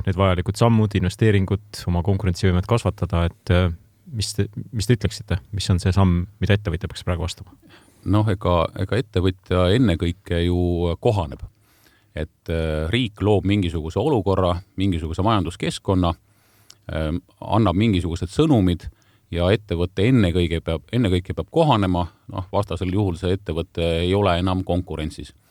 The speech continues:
Speaker 2: Äh, noh, see on niisugune nagu reaktiivne protsess. Äh,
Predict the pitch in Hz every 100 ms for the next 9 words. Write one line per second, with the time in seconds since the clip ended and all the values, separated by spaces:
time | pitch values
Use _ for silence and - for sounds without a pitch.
0 | _ _ _ _ _ _ _ _ 90 78
1 | 78 78 95 95 - 95 95 92 85 85
2 | 87 82 90 95 - 107 95 78 - 87
3 | - 73 - _ _ _ _ _ _ 80
4 | 80 80